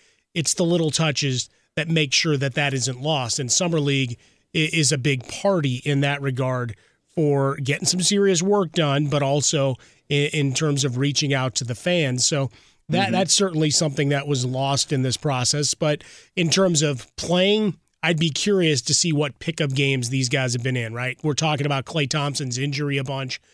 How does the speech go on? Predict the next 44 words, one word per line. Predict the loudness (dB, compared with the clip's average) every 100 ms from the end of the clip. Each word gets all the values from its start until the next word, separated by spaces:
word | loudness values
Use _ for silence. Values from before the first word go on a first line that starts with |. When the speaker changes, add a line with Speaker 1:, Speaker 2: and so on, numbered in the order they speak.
| _ _
Speaker 1:
which | -4 -4 -2
allegedly | 0 2 0 0 0 0
occurred | -2 -2 0 -2 -6 _ _ -4
while | -2 0
doing | 2 2 0
a |
pickup | -2 -2 -2 0
game | 0 2 0 0
with | -4 -4
current | -4 -4 -6
and | -8 -6 -6 _ _ _ _ _ -2
future | 0 0 0 -2 -2 _ -6
and | -4
former | 0 2 4 2 0
N | 0 0
B | 2 2 2
A | 0
players. | 0 0 2 2 2 0 -4 _ _ _ _ _ -4
So | 0
I | 2
was |
like, | 2 2
"All | 2
right, | 2 2
who's | 4 4
in | 4
on | 2 2
these | 2 2
games | 2 0 0 -4 -6 -4
and | 0
where | 2 2
are |
they | 2 2 0 -6 -14 -4
progressing," | 0 2 2 0 -2
right? | -4 -4 -2
'Cause | 0 0 -4 -10 _ _ _ _ _ _ -2
anybody | 2 2 2 0
thinking | 2 0 0 0
that | 0 0
they're | -2
just | 0 0
shooting | 0 0 0 0 0
in | 0 0
the, | 0 0